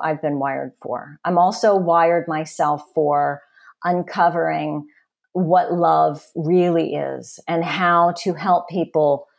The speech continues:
experience love in their lives through a relationship. But these kids are wired for truth. These kids don't understand why we do things the way that we do. And,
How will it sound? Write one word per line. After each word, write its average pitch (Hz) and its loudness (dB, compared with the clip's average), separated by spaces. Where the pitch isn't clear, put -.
experience 185 -2
love 139 -2
in 190 0
their 170 2
lives 147 -2
through 151 -6
a 147 -4
relationship. 143 -6
But 165 -8
these 262 2
kids 214 -4
are 170 4
wired 143 -6
for - -16
truth. - -12
These 226 2
kids 220 0
don't 208 4
understand 156 -2
why 170 2
we 160 0
do 160 2
things 151 -4
the 151 -2
way 147 -2
that 151 -4
we 147 -4
do. 139 -6
And, 175 2